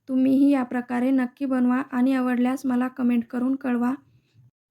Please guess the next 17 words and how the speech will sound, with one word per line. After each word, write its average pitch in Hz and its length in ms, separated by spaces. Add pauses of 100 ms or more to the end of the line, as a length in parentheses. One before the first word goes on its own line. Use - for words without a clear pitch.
(640)
कालही 269 460
आपण 262 380
अशीच 262 480
सोपी 277 320
आणि 262 220
हेल्दी 254 380
रेसिपी 254 520
बनवली 247 440
होती. 269 380 (420)
ती 277 140
जर 269 200
तुम्ही 247 300
पाहिली 262 420
नसेल 262 460
तर 254 120
त्याची 254 480
लिंक 254 260